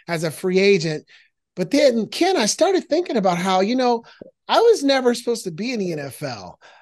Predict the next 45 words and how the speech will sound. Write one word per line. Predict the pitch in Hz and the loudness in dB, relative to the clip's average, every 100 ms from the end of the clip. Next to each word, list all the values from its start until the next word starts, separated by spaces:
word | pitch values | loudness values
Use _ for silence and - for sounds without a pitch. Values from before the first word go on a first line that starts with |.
| _ | _
Uh, | 151 156 151 | -4 -2 2
the | 165 208 | 4 6
average | 254 233 208 | 4 2 4
N | 233 | 2
F | 220 | 2
L | 220 214 | 2 0
career, | - 226 220 | 2 2 4
I | 190 180 | 2 0
heard, | 175 196 185 | -2 0 0
has | 165 | -2
dropped | 139 170 190 196 - | -6 -4 -2 -4 -8
to, | 190 | -8
like, | 185 175 151 | -6 -6 -4
less | 180 190 | -6 -6
than | - 185 | -8 -10
two | 165 208 | -6 -6
years. | 170 208 208 165 156 | -4 -2 0 -2 -4
And | |
I've | 214 | -6
already | 277 247 | -6 -4
got | 185 151 | -4 -4
nine | 147 151 190 233 247 180 | -6 -6 -4 -2 -2 -2
years. | 185 247 220 170 | -2 -2 -2 -4
And | 156 | -8
I'm | 170 | -12
thinking, | 165 208 202 | -8 -8 -6
like, | 185 175 165 - - - _ _ | -6 -6 -8 -16 -20 -20 _ _
you | 220 | -4
know, | 220 | 0
I | 262 302 | 2 2
was | 247 | 0
able | 233 220 190 | 0 -2 -2
to | 175 | -4
do | 202 | -4
something | 208 - 208 202 190 | -6 -6 -8 -6 -8
that | 170 | -6
many | 175 202 240 226 | -6 -4 -4 -4
people | 196 214 196 190 | -6 -8 -8 -6
aren't | 190 208 - | -6 -6 2
able | 202 175 175 | 4 4 -2
to | 170 147 | -6 -6
do. | 151 240 180 139 131 127 _ _ _ _ _ _ _ _ _ | 0 2 2 0 -6 -12 _ _ _ _ _ _ _ _ _
Let's | 151 185 277 - 247 | -2 2 2 0 -4
retire | 226 - 220 220 180 | -4 -4 0 2 2
now, | 160 156 185 180 151 139 135 127 | 2 2 2 2 0 -4 -8 -12